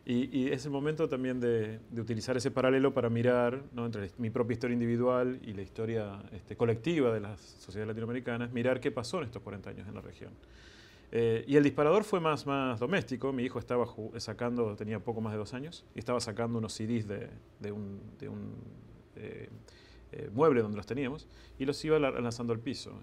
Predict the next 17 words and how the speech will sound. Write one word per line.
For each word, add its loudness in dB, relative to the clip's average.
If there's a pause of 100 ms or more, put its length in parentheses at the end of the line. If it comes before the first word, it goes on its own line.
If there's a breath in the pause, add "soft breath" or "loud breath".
Y -2
eligió 4
uno 4
y 2
lo 0
puso, -2
era -2
un -10
C -8
D 2
de 2
canciones -4
infantiles, -4
patatín -8
patatero, -8
y -8
funcionó. -6